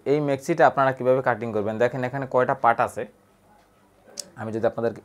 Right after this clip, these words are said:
এইটা একটু সরাই নিই, এটা হলো মেইন কাপড়, যে কাপড়ে আমি, আমি, আহ, মেক্সিটা কাটবো, এবং এখানে আধা গজ কাপড় আছে। এইটা দিয়ে এখানে যে, এই যে বিস্কিট কালার যে পাইপিংটা দেখতে পাচ্ছেন, বিস্কুট কালারের, এই পাইপিংটা আমি এই হলুদ কালার কাপড়টা দিয়ে করব।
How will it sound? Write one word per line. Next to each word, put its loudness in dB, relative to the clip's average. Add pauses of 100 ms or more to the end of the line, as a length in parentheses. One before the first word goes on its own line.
এইটা -6
একটু -14
সরাই -2
নিই, -12 (560)
এটা -4
হলো 4 (100)
মেইন 0
কাপড়, 4
যে 0
কাপড়ে 2
আমি, -2 (120)
আমি, -6
আহ, -2 (240)
মেক্সিটা -6 (100)
কাটবো, 0 (120)
এবং -4 (100)
এখানে -8 (120)
আধা 2
গজ -2
কাপড় -2
আছে। -8 (520)
এইটা 0
দিয়ে 2 (100)
এখানে -6
যে, 0
এই 0
যে 0
বিস্কিট -6
কালার 0
যে -2 (100)
পাইপিংটা -2
দেখতে -6
পাচ্ছেন, -6 (360)
বিস্কুট -10
কালারের, -2 (580)
এই 2
পাইপিংটা 0
আমি -4
এই -4
হলুদ -2
কালার -2
কাপড়টা -8
দিয়ে -4
করব। -6